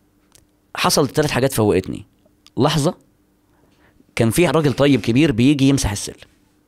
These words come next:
الراجل ده ما جاش وجه مكانه حد تاني شكله جديد، فهو على السلم سألني: "معلش بس ال-، كنت عايز جردل المية، ومعلش قول لي القبلة منين". عطلت،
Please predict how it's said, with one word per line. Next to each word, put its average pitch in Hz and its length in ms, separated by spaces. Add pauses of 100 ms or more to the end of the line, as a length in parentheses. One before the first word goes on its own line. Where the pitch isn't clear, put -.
(800)
الراجل 156 280
ده 143 100
ما 135 80
جاش 135 260
وجه 131 160
مكانه 120 260
حد 98 240
تاني - 340
شكله 127 280
جديد، 80 360 (1000)
فهو 156 380
على 123 160
السلم 135 460
سألني: 123 520 (220)
"معلش 123 340
بس 123 260
ال-، 92 300
كنت 107 180
عايز 127 140
جردل 123 240
المية، 147 320
ومعلش 120 420
قول 135 120
لي 131 60
القبلة 107 300
منين". 71 280 (1400)
عطلت، 101 640